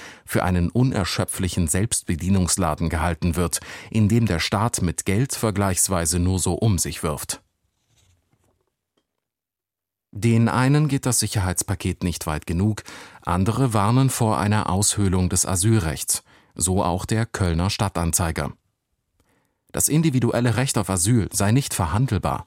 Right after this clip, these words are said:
sagte Innenministerin Faeser. Tatsächlich werden die Regeln aber nun so rigide, dass das Grundrecht selbst vielfach bloß noch auf dem Papier steht. Diese Entwicklung trifft auch zunehmend Menschen, für die Schutz vor Verfolgung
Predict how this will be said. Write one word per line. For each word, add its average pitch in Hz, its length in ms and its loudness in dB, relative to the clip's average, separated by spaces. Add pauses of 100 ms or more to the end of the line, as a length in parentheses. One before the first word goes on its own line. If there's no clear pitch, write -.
sagte - 380 -4
Innenministerin 90 760 2
Faeser. 104 440 0 (560)
Tatsächlich 117 560 -2
werden 95 240 0
die 85 120 -2
Regeln 101 440 2
aber 87 180 2
nun 98 240 4
so 120 200 4
rigide, 107 580 2 (380)
dass - 180 -2
das 82 180 0
Grundrecht 98 560 0
selbst 107 400 0
vielfach 120 560 0
bloß 113 360 0
noch 98 140 0
auf - 140 -4
dem 92 140 0
Papier 117 400 0
steht. - 400 -6 (580)
Diese 123 240 2
Entwicklung 85 540 -2
trifft - 260 -2
auch 107 220 0
zunehmend 123 520 2
Menschen, 98 440 2
für 110 160 -2
die 92 160 -2
Schutz - 280 0
vor - 160 -2
Verfolgung 95 640 -2